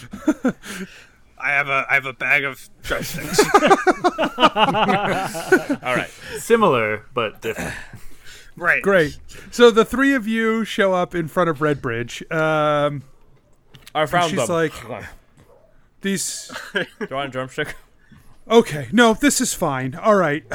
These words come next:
Speaker 4: Uh, so the three of you, uh, come with me. Um, I found someone I think we can book passage with, but they, of course, need something.
Speaker 2: <sighs>
Speaker 1: What do they need?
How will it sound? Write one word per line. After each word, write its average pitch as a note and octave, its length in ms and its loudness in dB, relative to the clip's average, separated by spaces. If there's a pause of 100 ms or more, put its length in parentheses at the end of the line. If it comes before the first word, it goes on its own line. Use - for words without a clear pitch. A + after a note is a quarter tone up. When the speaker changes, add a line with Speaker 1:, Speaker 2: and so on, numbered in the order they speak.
(160)
Speaker 4:
Uh, A3+ 600 4
so A#3+ 420 4
the G3 220 -6
three C#4+ 240 2
of G#3+ 100 0
you, A#3+ 440 2
uh, G#3 420 4
come A3 160 -2
with A3+ 180 0
me. F#3 300 0 (340)
Um, E3+ 640 -2 (480)
I G3 100 2
found B3 360 4
someone A3+ 280 0
I G3+ 120 -2
think - 320 -4
we G3+ 100 -4
can F#3+ 160 -6
book F#3+ 260 -4
passage G3 480 -4
with, C#3 380 -4 (340)
but E3 380 -2 (100)
they, F#3+ 600 0
of F3 240 -6
course, - 680 -2 (920)
need F#3 520 -4
something. B2 560 -6
Speaker 2:
<sighs> B2+ 1400 -8
Speaker 1:
What B2 140 -8
do C3 60 -4
they C#3 100 -2
need? G3 280 4